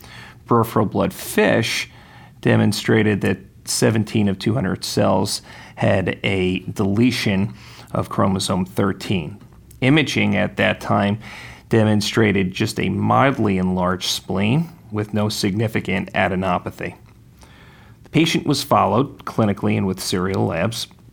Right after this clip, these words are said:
Over the years, his white count has steadily increased. However, he's never experienced a six-month doubling time. Approximately two years ago, the patient's platelet count fell below a hundred thousand. However, he remained asymptomatic.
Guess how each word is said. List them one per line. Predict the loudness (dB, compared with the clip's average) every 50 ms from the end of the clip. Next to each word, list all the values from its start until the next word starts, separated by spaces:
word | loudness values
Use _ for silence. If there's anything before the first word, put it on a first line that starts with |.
| -4 0
Over | 2 2 2 2 2
the | 2 2
years, | 2 2 2 2 2 2 0 -2
his | -4 -4 0
white | 0 2 2 0 0
count | -2 0 2 2 2 0 -2 -6 -14 -14 -14 -16 -14 -8
has | -4 -2 -2 0 0 -2 -2 -4 -6 -6
steadily | -6 -4 0 0 2 4 4 4 2 2 0
increased. | -2 -4 -2 0 0 2 2 2 0 -2 -2
However, | -2 0 2 2 2 2 0 0
he's | 0 0 0
never | 2 2 2 2 2 2
experienced | 0 -2 -4 -6 -4 -2 0 0 0 0 -2 -2 -2 -2 -2
a | -2
six-month | 0 0 0 -2 0 0 0 0 0 -2 -4 -2
doubling | 0 2 2 2 2 0 -2 -4 -4
time. | -4 -4 -4 -4 -6 -10 -14 -20 -20 -20 -20 -20 -20 -20 -20 -20 -20
Approximately | -8 -2 2 4 4 4 2 0 -2 -2 -2 -2 -4
two | -4 -4 -4 0 0 0
years | 2 2 2 0 0 -2 -4 -4
ago, | -4 -4 -2 -2 0 0 0 -2 -4 -8 -18 -20 -20 -20
the | -18 -4
patient's | 0 2 2 2 2 2 0 0 -2
platelet | -2 0 0 0 2 2 0 -2
count | 0 0 0 0 0 -2 -4
fell | -4 0 2 2 2 2
below | 2 2 2 2 4 4 4 4 4 2
a | 0
hundred | 0 -2 -2 -2 -2 -4 -4 -2
thousand. | -2 -2 0 0 -2 -2 -2 -2 -2 -4 -6 -10 -18 -18 -18 -18 -6 0
However, | 2 4 4 6 4 4 2
he | 2 2 2
remained | 2 2 2 2 2 2 2 2 0
asymptomatic. | 0 -2 -2 -2 -2 -2 -2 -2 -4 -2 -2 0 -2 -2 -4 -6